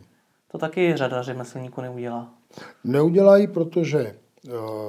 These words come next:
Speaker 2: jedna věc je, že se člověk stydí.
Speaker 1: Za co?
Speaker 2: Je to tak, eh, ře-, my řemeslníci jsme většinou takový pavoukovití.
Speaker 1: <laughs>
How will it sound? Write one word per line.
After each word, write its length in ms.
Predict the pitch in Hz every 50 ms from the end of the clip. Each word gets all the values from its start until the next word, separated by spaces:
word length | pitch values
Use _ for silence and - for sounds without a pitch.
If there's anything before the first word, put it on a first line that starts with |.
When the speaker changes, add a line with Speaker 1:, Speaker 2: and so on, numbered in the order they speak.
| 107 107
Speaker 2:
jedna 320 | 113 131 139 139 156 160 156
věc 380 | 151 160 165 160 160 - -
je, 140 | 120 95 - - _ _ _ _ _ _ _ _ -
že 120 | 123 127
se 160 | - - 165
člověk 500 | 160 165 - 175 165 143 120 95 - -
stydí. 680 | - - - _ 131 117 117 120 120 139 180 190 - _ _ _ _ _ _ _ _ _ - - - _ _ _ _ _ _ _ _ _ _ _ -
Speaker 1:
Za 60 | 160
co? 200 | 160 - - 226 233 - _ _ _ _ _ _ _ _ _ _ _ _ _ _ _ _ _ - 165 151 156
Speaker 2:
Je 200 | 165 170 175 175
to 120 | 214 202
tak, 300 | - 214 208 208 208 208 - - - - - -
eh, 580 | 151 147 147 143 139 139 139 139 139 139 143
ře-, 120 | 120 143 156
my 300 | 156 139 147 156 156 151
řemeslníci 720 | 160 165 170 180 175 - 180 185 185 190 190 175 160 185 175
jsme 420 | 175 156 185 180 180 175 175 175
většinou 420 | 165 165 160 160 - 165 165 165 160
takový 320 | 160 147 - 170 170 165
pavoukovití. 840 | 165 165 139 139 147 151 143 - 127 123 123 117 - - 98 101 _ _ _ _ _ _ _ _ _ _ _ -
Speaker 1:
<laughs> 300 | 80 - - - - _